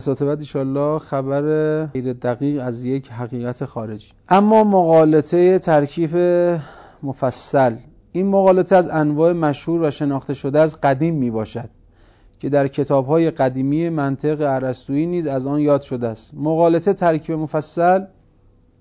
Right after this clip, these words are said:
ناشی از این، از این امر است که گاهی دو جمله به صورت مجزا و یا غیر تألیفی صادق هستند،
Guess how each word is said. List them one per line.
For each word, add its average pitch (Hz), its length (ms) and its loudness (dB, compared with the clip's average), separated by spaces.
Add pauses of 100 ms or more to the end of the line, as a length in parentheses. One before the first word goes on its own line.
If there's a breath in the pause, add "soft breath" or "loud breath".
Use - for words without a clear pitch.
(1400)
ناشی 156 380 0
از 170 160 4
این، 175 220 -4 (880)
از 139 260 -4
این 165 260 -4
امر 170 260 2
است 127 260 -4
که 143 120 -4
گاهی 160 400 2
دو 160 220 4
جمله 135 520 2
به 139 180 -4
صورت 151 460 0
مجزا 135 1000 2 (640 soft breath)
و 143 140 2
یا 156 160 4
غیر 139 360 -2
تألیفی 135 920 -4
صادق 135 520 0
هستند، 110 440 -6